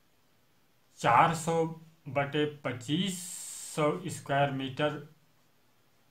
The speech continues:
बीघा से डिवाइड करेंगे तो ये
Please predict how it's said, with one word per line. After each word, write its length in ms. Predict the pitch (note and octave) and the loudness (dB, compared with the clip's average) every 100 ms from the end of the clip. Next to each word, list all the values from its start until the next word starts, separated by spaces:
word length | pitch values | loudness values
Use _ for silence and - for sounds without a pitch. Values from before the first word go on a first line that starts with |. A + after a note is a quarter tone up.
| _ _ _ _ _ _ - | _ _ _ _ _ _ -10
बीघा 380 | A2+ C#3 C3+ D3 | -4 -2 2 2
से 180 | C#3+ C#3+ | 2 -2
डिवाइड 420 | C3+ A2+ C3+ - | 0 0 0 -2
करेंगे 460 | B2+ A#2 A2+ G2 - - - - _ _ _ _ _ _ _ _ _ _ _ _ _ _ _ _ _ _ _ _ _ _ _ _ _ _ - | -4 -2 -2 -4 -8 -16 -18 -20 _ _ _ _ _ _ _ _ _ _ _ _ _ _ _ _ _ _ _ _ _ _ _ _ _ _ -8
तो 60 | E3 | -4
ये 280 | E3+ E3+ | -4 -4